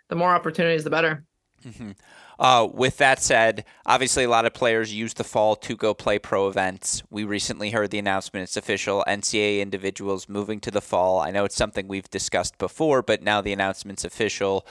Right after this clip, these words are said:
Speaker 2: What was your reaction to it?
Speaker 1: Yeah, I mean, I kind of expected it. I, I,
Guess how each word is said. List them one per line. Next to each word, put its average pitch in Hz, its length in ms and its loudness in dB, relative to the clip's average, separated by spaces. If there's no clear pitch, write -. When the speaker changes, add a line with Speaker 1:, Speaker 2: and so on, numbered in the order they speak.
Speaker 2:
What 117 120 0
was 117 180 2
your 107 100 2
reaction 95 540 0
to 92 160 -2
it? - 120 -4
Speaker 1:
Yeah, 240 340 6
I 240 60 4
mean, 269 140 6
I 262 80 8
kind 269 140 6
of 226 60 6
expected 180 440 2
it. 175 240 6
I, 180 260 6
I, 175 540 2